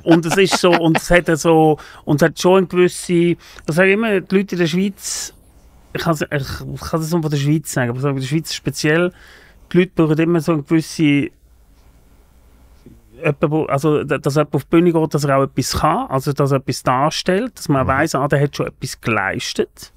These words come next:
Speaker 2: Mhm.
Speaker 1: Und dann ist es eigentlich so ein bisschen egal, was es auf der, was er dann auf der Bühne macht. Habe ich immer so ein bisschen das Gefühl.
Speaker 2: Ich, ich glaube auch. Also,
Speaker 1: Also wenn es jemand ist, der natürlich ein, ein, ein Können und ein Talent dazu, aber, ähm,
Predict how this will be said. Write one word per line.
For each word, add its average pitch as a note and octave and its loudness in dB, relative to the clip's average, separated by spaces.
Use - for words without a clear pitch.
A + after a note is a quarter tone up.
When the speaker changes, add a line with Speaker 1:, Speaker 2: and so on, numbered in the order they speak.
Speaker 2:
Mhm. G2 0
Speaker 1:
Und D3+ 2
dann F3 2
ist F#3+ 2
es - -2
eigentlich E3 -2
so D#3 -4
ein C#3+ -6
bisschen D#3 2
egal, C#3+ 0
was D#3+ -4
es - -12
auf D3 -8
der, D#3+ -4
was D3 -2
er D#3+ 0
dann D3 0
auf D3 -4
der D3+ -4
Bühne C#3+ 0
macht. B2 -6
Habe C#3 0
ich C#3+ 0
immer C#3+ 0
so C3+ -2
ein - -12
bisschen C#3+ -6
das - -12
Gefühl. - -8
Speaker 2:
Ich, F#3+ 0
ich G3 -2
glaube D2+ 0
auch. D#2+ 0
Also, G2 2
Speaker 1:
Also E3 4
wenn F#3 6
es D3 -4
jemand F3 2
ist, D#3 2
der E3 4
natürlich D#3 2
ein, C#3+ 4
ein, B2 -2
ein A2+ 0
Können D3+ 2
und D3 4
ein B2 -4
Talent D3 0
dazu, F3 2
aber, C3 2
ähm, B2+ 0